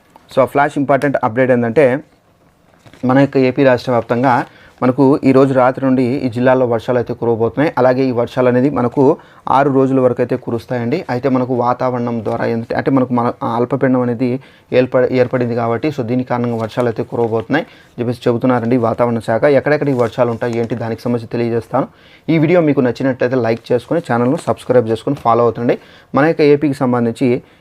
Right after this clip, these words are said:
ఎలాంటి ఇన్ఫర్మేషన్ వచ్చినా తప్పనిసరిగా మీకు తెలియజేస్తూ ఉంటానండి. ఇక వివరాల్లోకి అయితే వెళ్దాము. అయితే మన యొక్క ఏపీ రాష్ట్ర వ్యాప్తంగా ఈరోజు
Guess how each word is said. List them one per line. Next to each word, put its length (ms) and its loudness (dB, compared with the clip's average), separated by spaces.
ఎలాంటి 260 2
ఇన్ఫర్మేషన్ 500 0
వచ్చినా 180 -4
తప్పనిసరిగా 460 0
మీకు 180 -6
తెలియజేస్తూ 500 -2
ఉంటానండి. 400 -4
ఇక 60 0
వివరాల్లోకి 440 0
అయితే 180 -4
వెళ్దాము. 300 -2
అయితే 200 4
మన 140 4
యొక్క 140 -2
ఏపీ 200 2
రాష్ట్ర 240 0
వ్యాప్తంగా 400 2
ఈరోజు 280 4